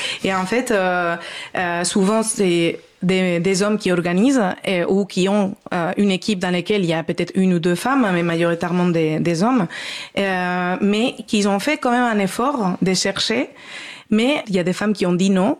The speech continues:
pour, euh, pour y aller, euh, parce que souvent, on est les mêmes qui on est sursollicités. Et pourquoi je trouve que c'est un problème, c'est pas que nous, on dit non, les problèmes, les problèmes est que souvent, ça arrive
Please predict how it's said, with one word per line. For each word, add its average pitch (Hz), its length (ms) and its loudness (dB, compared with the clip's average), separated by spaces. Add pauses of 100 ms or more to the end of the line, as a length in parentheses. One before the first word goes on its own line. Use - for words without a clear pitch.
(100)
pour, 175 280 0
euh, 170 320 2
pour 175 140 -4
y 180 120 0
aller, 208 380 0 (120)
euh, 175 500 -2 (380)
parce 190 200 -2
que 254 120 2
souvent, 240 420 2
on 208 100 2
est 220 400 -2 (200)
les 190 160 2
mêmes 247 260 2
qui 226 140 0
on 190 100 2
est 214 160 2
sursollicités. 208 880 0 (680)
Et 196 100 2
pourquoi 262 580 0
je 208 120 2
trouve 220 260 0
que 208 100 0
c'est 196 140 -2
un 190 80 0
problème, 202 320 0
c'est - 160 -2
pas 208 100 0
que 208 160 -2
nous, 196 160 4
on 196 160 2
dit 170 180 2
non, 208 180 2
les 240 120 2
problèmes, 233 480 2
les 190 180 2
problèmes 220 380 2
est 202 60 2
que 190 120 0
souvent, 196 400 2
ça 226 140 -2
arrive 196 420 2